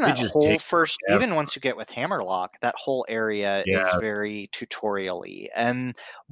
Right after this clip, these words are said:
Speaker 1: Yeah.
Speaker 2: while the first area and the first few missions are tutorial-y on, like, getting a vehicle, getting set up, getting your
Speaker 1: Mm-hmm.
Speaker 2: first weapons and stuff, it's not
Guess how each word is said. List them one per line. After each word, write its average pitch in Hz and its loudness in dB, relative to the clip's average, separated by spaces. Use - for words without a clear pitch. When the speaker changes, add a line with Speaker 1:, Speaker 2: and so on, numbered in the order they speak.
Speaker 1:
Yeah. 165 8
Speaker 2:
while 214 6
the 156 2
first - 4
area 135 4
and 127 -4
the 120 -6
first - -4
few 120 -4
missions 120 -4
are 113 -2
tutorial-y 117 0
on, 104 -2
like, 101 -2
getting 98 -6
a 101 -2
vehicle, 143 4
getting 101 -4
set 95 -2
up, 117 4
getting 104 -4
your 101 -4
Speaker 1:
Mm-hmm. 92 -4
Speaker 2:
first 101 -8
weapons 117 -2
and 117 -10
stuff, 117 4
it's 175 2
not 170 4